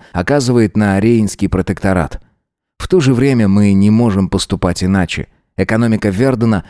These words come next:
должна постоянно развиваться, чтобы не впасть в стагнацию, особенно с учетом раздутого бюджета флота. И в итоге мы давим на них, потому что они давят на нас.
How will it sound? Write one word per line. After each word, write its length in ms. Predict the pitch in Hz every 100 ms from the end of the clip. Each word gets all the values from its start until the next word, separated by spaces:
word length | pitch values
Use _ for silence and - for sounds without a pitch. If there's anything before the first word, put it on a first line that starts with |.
| -
должна 340 | 98 107 110 101
постоянно 500 | 101 - 107 107 104
развиваться, 680 | 101 95 101 117 110 92
чтобы 260 | - 92 92
не 100 | 101
впасть 440 | - 117 92 -
в 40 | -
стагнацию, 800 | - 92 101 123 131 - 92
особенно 440 | 92 - 143 104 98
с 100 | -
учетом 380 | 92 139 107 101
раздутого 580 | 98 82 101 101 120
бюджета 500 | 107 107 98 113 110
флота. 520 | 101 123 135 117 71 - _ _ _ _ _
И 80 | 120
в 100 | 131
итоге 480 | 143 220 196 214 175
мы 260 | 110 196
давим 480 | 196 110 92 87 92
на 120 | 101
них, 300 | 104 170 208 -
потому 320 | - 87 95
что 200 | - 87
они 260 | 90 175
давят 480 | 190 95 92 120 -
на 140 | 82 71
нас. 340 | 67 76 -